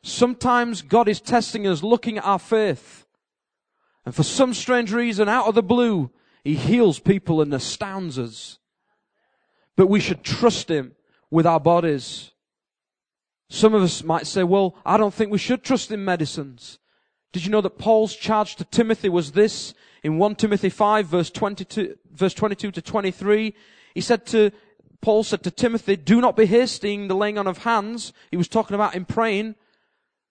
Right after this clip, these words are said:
praying for people, praying the, for the sick. "Do not sh-, share in the sins of others. Keep yourself pure." Then he said this in verse twenty-three,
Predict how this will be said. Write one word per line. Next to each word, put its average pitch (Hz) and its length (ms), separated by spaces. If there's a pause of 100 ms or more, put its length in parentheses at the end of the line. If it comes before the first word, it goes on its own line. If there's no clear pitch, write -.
(140)
praying 220 260
for 208 120
people, 208 340
praying 202 260
the, 170 80
for - 320
the 165 80
sick. - 420 (240)
"Do 226 140
not 233 180
sh-, - 180 (300)
share 233 440
in 208 80
the 190 80
sins 220 300
of 196 100
others. 196 420 (240)
Keep 214 220
yourself 214 380
pure." 214 380 (280)
Then 233 160
he 247 60
said 220 300
this 240 200
in 190 100
verse 185 200
twenty-three, 214 800